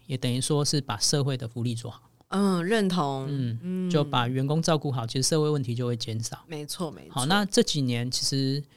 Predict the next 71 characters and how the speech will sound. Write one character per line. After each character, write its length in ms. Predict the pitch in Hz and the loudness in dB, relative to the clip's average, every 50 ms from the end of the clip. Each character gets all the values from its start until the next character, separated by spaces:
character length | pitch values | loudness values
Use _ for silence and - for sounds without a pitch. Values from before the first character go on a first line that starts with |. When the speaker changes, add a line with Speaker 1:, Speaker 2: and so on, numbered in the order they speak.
| _ _ _ | _ _ _
Speaker 1:
因 100 | - 202 | 2 4
为 140 | 214 202 170 | 4 4 4
从， 200 | - - 147 143 | 2 2 0 0
我 120 | 139 131 | 2 2
们 100 | 123 135 | 2 2
从 180 | 135 - 139 151 | 2 2 2 2
一 40 | 160 | 2
开 120 | - 165 | 2 2
始 80 | 156 131 | 2 2
创 280 | 117 - 156 147 143 | 2 0 0 0 0
立 120 | 147 143 135 | 0 0 0
的 140 | 131 123 | 0 0
时 160 | 117 - - 127 | 0 0 0 0
候， 180 | 110 143 139 | 0 2 0
我 60 | 123 | 0
们 160 | 117 113 110 110 | 0 -2 -2 -2
就 320 | - 139 135 131 123 123 | 0 0 2 2 0 -2
也 340 | 131 131 127 120 120 113 107 107 | -4 -4 -4 -4 -2 -4 -6 -6
投 140 | - - 131 | -4 -2 -2
入 220 | 135 151 156 151 143 | 0 2 2 0 0
在 440 | 139 156 147 139 135 131 127 123 120 - - _ _ _ _ | 2 2 4 4 4 4 2 0 -2 -6 -12 _ _ _ _
做 240 | - 175 160 151 147 | 0 2 4 4 4
这 160 | 139 151 151 | 2 2 0
所 220 | 143 - - 123 | 0 0 0 0
谓 240 | 123 143 151 147 143 | 2 2 2 2 2
的， 640 | 131 - 131 127 123 120 120 120 120 120 120 127 123 - - _ _ _ _ _ | 2 0 0 2 2 2 2 2 2 0 0 -2 -4 -8 -16 _ _ _ _ _
呃， 340 | - 139 131 123 120 120 120 | -4 -2 -2 -2 -2 -2 0
社 120 | - - | 2 4
会 120 | 156 156 139 | 4 4 4
责 160 | - 127 123 | 4 2 0
任 180 | 135 135 127 | 2 0 0
这 140 | 123 - 131 | 0 0 0
一 100 | 120 113 | 0 0
块。 260 | 113 - - - 135 113 98 - - _ _ _ _ _ _ | -4 -8 -6 -4 -4 -4 -4 -6 -12 _ _ _ _ _ _
好， 160 | - 139 139 | -4 -2 0
那 100 | 165 180 | 2 2
早 240 | - - 156 131 127 | 2 2 2 2 4
期 300 | - - - 123 117 120 | 2 2 2 2 0 0
其 160 | - - 139 | 0 -2 0
实 400 | - - 139 135 135 135 139 139 - - _ _ _ | 0 0 0 0 0 0 -2 -4 -6 -12 _ _ _
有 100 | 156 156 | 0 2
很 140 | 139 131 | 2 4
多 100 | 131 156 | 4 4
的 80 | 165 156 | 4 4
社 200 | 143 - 170 160 | 4 4 4 4
会 100 | 156 156 | 4 4
企 300 | 147 - - - 151 143 | 4 4 4 4 2 2
业， 280 | 143 143 135 127 120 113 - | 2 2 2 2 0 -2 -2
它 140 | - 160 170 | 0 0 0
不 120 | - - | 0 0
叫 160 | 131 156 147 | 2 2 2
社 200 | 131 - - 131 | 2 2 2 2
会 100 | 123 131 | 2 2
企 320 | 120 - - - - - 131 | 0 -2 -4 -4 -6 -8 -8
业， 100 | 131 131 - - - _ _ | -8 -10 -12 -18 -20 _ _
因 100 | - 170 | -2 0
为 180 | 170 175 151 - - | 0 0 0 -4 -4
社 140 | - - 190 | 0 2 4
会 80 | 185 180 | 4 4
企 160 | - - 185 | 4 4 4
业 80 | 175 156 | 2 2
可 100 | - 123 | 2 0
能 80 | 120 131 | 0 2
大 100 | 151 156 | 2 2
概 80 | 156 147 | 2 0
过 180 | 143 - 147 | 0 -2 -2
去 140 | - - 151 | -2 0 0
十 280 | 135 - - - 131 135 | 0 0 2 2 2 2
年 180 | 143 127 120 | 2 0 -2
才 160 | 117 - 113 | -2 -2 0
会， 280 | 120 135 135 127 131 135 | 0 2 0 0 -2 -6